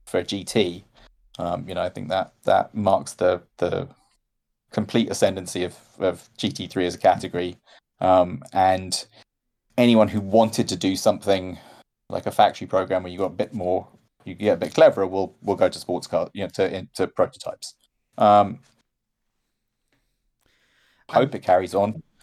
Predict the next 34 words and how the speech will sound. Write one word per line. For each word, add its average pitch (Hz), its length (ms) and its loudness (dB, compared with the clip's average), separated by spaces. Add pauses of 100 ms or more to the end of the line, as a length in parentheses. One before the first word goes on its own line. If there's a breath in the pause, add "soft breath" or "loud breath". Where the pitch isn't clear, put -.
I 104 60 2
think 135 240 -2
the, 107 300 4 (800 loud breath)
a - 80 4
lot 151 200 8
of 147 120 4
the, 135 160 6 (120)
a - 60 -8
lot 135 80 6
of 135 60 2
the 127 80 4
work 127 320 6
has 110 100 -6
been 117 240 -2
on 107 160 2
trying 117 380 2
to 110 160 -4 (160)
get 107 240 4
costs - 520 -2 (280)
more 113 180 -2
manageable, 135 640 0 (100)
which 113 180 -2
is 110 120 -2
always 113 220 2
the - 60 -14
problem. 110 400 0 (280)
Um, 101 400 2 (260)
you 117 60 -8
know, 113 80 0
if 110 160 -4
you 120 100 -10
think 131 320 -2
back 113 280 4
to, - 120 -4